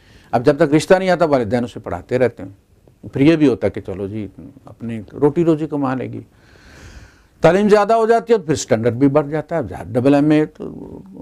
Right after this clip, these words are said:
खातून है या एमबीबीएस उसने, लड़की ने किया हुआ है, तो वो मैट्रिक या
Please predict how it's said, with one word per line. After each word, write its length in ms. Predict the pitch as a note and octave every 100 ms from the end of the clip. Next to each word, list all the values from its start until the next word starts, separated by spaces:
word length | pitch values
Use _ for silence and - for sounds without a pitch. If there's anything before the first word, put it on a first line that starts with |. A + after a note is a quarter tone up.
| - -
खातून 420 | A#2+ B2+ B2+ C3
है 160 | B2
या 80 | B2+
एमबीबीएस 680 | A2+ B2 B2+ C3+ C3 C3 C#3
उसने, 160 | C3
लड़की 320 | A#2+ G#2+ - A#2+
ने 120 | A#2+
किया 260 | A#2 A2+
हुआ 200 | A2+ G2+
है, 80 | G2
तो 160 | G2 A2+
वो 80 | G#2
मैट्रिक 500 | G2+ G2 G2 A#2
या 120 | A2+